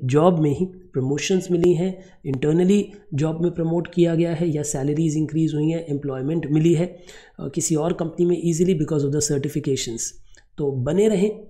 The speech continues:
और ध्यान रहे कि ये जो एनआईएसएम की सर्टिफिकेशन है, ये हमारी सर्टिफिकेशन नहीं है, ये सेबी की एजुकेशनल विंग है। यानी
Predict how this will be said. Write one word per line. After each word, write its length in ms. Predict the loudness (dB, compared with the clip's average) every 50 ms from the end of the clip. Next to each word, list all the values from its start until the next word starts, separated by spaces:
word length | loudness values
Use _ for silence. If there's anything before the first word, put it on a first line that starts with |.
| -20 -20 -20 -20 -18 -10
और 240 | -6 -4 -4 -4 -4
ध्यान 280 | -4 -4 -2 0 0
रहे 200 | 2 2 2 0
कि 260 | -2 -4 -6 -8 -6 -4
ये 80 | -2
जो 100 | -2 -2
एनआईएसएम 420 | -2 -2 -2 -2 -2 -2 -2 -4 -4
की 80 | -4
सर्टिफिकेशन 600 | -4 -4 -4 -6 -6 -6 -4 -4 -4 -4 -4 -4
है, 140 | -4 -2 -2
ये 60 | -2
हमारी 340 | -2 -4 -4 -2 0 0 0
सर्टिफिकेशन 600 | 0 0 -2 -2 -2 -4 -4 -4 -4 -4 -2 0
नहीं 140 | 2 2 2
है, 180 | 2 2 2
ये 80 | 0 0
सेबी 640 | 0 0 0 0 2 2 4 4 4 6 4 4 4
की 140 | 4 2 2
एजुकेशनल 600 | 2 2 0 2 2 0 0 0 0 0 0 0
विंग 220 | 0 -2 -2 -4
है। 200 | -4 -4 -4 -4
यानी 260 | -4 -4 -4 -6 -6